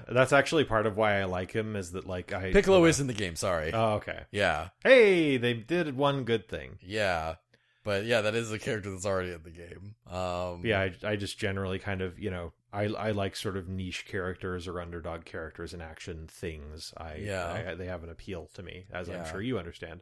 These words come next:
Speaker 2: Yes. Oh, yeah. Yeah, man. <laughs> So here's a, so here are the mangas that are represented in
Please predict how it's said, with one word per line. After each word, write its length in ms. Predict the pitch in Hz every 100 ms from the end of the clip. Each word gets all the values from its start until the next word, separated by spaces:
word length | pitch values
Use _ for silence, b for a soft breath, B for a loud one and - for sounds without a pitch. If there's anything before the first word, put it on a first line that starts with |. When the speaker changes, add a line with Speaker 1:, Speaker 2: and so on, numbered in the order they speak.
| -
Speaker 2:
Yes. 360 | 127 190 - -
Oh, 200 | 139 95
yeah. 320 | 90 80 78
Yeah, 380 | 85 82 117 131
man. 560 | 80 78 76 82 101 110
<laughs> 60 | _ _ _ _ _ _ _ _ _ _
So 140 | - 156
here's 380 | 175 180 170 156
a, 200 | 135 - - - 117 - 131 - _
so 200 | - 151
here 180 | 143 185
are 60 | 180
the 100 | 156
mangas 380 | 143 143 127
that 80 | 113
are 60 | 107
represented 800 | 104 101 90 95 92 85 76 78 - _ _
in 600 | - 101 95 90 87 82